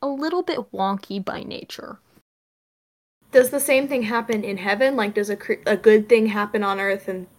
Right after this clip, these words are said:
Speaker 2: thus there's an
Speaker 1: No.
Speaker 2: angel that, oh, okay.
Speaker 1: No,
Speaker 2: When,
Speaker 1: no,
Speaker 2: when
Speaker 1: it's
Speaker 2: angels
Speaker 1: very
Speaker 2: are created, are they ever created wonky, or are they better at this?
Speaker 1: No, they are not created wonky. So the reason that demons are born better and reasons why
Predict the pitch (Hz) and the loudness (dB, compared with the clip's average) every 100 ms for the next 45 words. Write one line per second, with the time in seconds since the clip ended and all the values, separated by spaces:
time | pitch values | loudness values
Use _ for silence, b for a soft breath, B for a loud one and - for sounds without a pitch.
0 | - - 202 190 - 185 180 - 240 233 | -12 -2 -2 -2 0 0 0 6 8 8
1 | 240 233 240 - _ _ 190 180 180 165 | 6 2 0 -2 _ _ -4 -4 -4 -8
2 | 170 _ _ - - _ _ _ _ _ | -8 _ _ -20 -20 _ _ _ _ _
3 | _ 233 220 202 202 208 208 208 254 262 | _ 10 10 12 8 6 8 10 8 8
4 | 254 262 269 - 240 240 214 202 202 208 | 8 10 8 10 12 12 12 8 6 6
5 | 214 - 233 226 208 185 196 220 220 247 | 2 6 8 8 6 -2 -2 -2 -2 2
6 | 233 180 180 190 180 175 165 147 - - | 2 2 0 -2 -2 0 -2 -2 -8 -8
7 | - - - _ _ _ 226 233 277 359 | -14 -18 -20 _ _ _ 4 8 8 10
8 | 285 208 214 226 233 - - 220 196 185 | 8 8 2 2 2 0 0 0 0 0
9 | 170 185 185 - _ _ _ _ _ _ | -4 -4 -10 -12 _ _ _ _ _ _
10 | _ - - 254 247 226 254 277 311 359 | _ -6 4 8 8 8 4 4 4 4
11 | 311 226 196 - 202 208 202 202 - 185 | 4 2 0 -2 0 0 -2 -4 -2 -2
12 | 180 175 170 _ _ _ _ _ _ _ | 0 -2 -6 _ _ _ _ _ _ _
13 | _ _ - 196 _ - 202 202 214 233 | _ _ -18 -18 _ -2 0 2 0 0
14 | 254 262 240 277 294 330 349 370 - 202 | 0 -2 2 2 4 2 0 -2 -6 -4
15 | 196 180 208 202 196 180 | -4 0 0 0 -2 -2